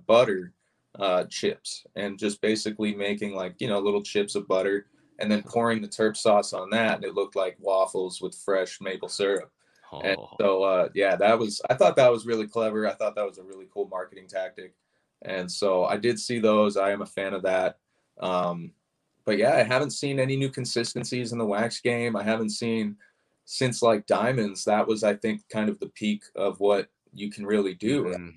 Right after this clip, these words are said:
Speaker 1: It's ninety, if you get those diamonds right, they're, like, ninety-nine percent pure
Speaker 2: Mm.
Speaker 1: T H C A with no terps, right? So <laughs> yeah, those,
Speaker 2: <laughs>
Speaker 1: I think, pretty much the peak.
Speaker 2: <laughs> I love those things so much.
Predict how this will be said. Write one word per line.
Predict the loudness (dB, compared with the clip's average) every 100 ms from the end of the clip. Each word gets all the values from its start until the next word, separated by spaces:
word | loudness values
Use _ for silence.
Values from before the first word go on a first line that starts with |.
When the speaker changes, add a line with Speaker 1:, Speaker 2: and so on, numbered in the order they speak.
| _ _ _ -16
Speaker 1:
It's | -14 -10
ninety, | -6 -4 -4 -6 -8 -12 _ _ _ -10
if | -8 -2
you | 2
get | 2 4
those | 2
diamonds | 4 4 4 2 4
right, | 4 4
they're, | 0
like, | 0 -2
ninety-nine | 0 2 2 -2 -4 -4 -6
percent | -10 -8 -6 -8 -8
pure | 0 0 -2
Speaker 2:
Mm. |
Speaker 1:
T | -6 -2
H | -2 -2 -12 -6
C | 2
A | 2 2 -4 -12 -14 -14 -4
with | -4 -4
no | 0 2 2
terps, | 0 0 -2 -8
right? | -6 -2 -4 -4
So | -2 0 0 -4 _ _ _ -12
<laughs> | 2
yeah, | 4 4 2
those, | 6 4 4 -2
Speaker 2:
<laughs> | -12
Speaker 1:
I | -12 -12 -6
think, | -6 -8 _ _ 0
pretty | 2 4
much | 2 0
the | -10 -4
peak. | -4 -6 -10 -12 -14 -18 _ -16 -16 _ _ _ _ _ -10
Speaker 2:
<laughs> | -6 -6 -4 -4 -4 0
I | 2
love | 2 0
those | -2 -2
things | -6 -4
so | -6 -4
much. | -8